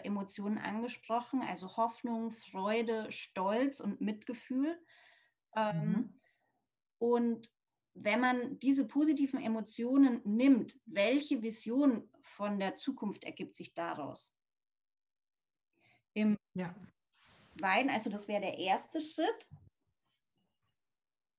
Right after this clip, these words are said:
Speaker 1: Ähm, der zweite Schritt ist dann, äh, die Formulierung, <laughs> was manchmal nicht so ganz einfach ist. Also,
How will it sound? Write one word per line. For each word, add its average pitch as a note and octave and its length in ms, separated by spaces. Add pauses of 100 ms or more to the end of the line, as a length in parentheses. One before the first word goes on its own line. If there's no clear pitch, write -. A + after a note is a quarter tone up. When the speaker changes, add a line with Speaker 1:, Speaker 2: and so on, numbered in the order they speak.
Speaker 1:
Ähm, A3 640
der G#3 200
zweite G3+ 680
Schritt E4 600 (300)
ist B3 280
dann, A3+ 340
äh, G#3 260
die G#3+ 120
Formulierung, G#3+ 720 (280)
<laughs> - 280
was C4+ 560
manchmal C#4 400
nicht C#4+ 180
so C4+ 100
ganz A3+ 260
einfach A3 440
ist. G3+ 220
Also, G#3 300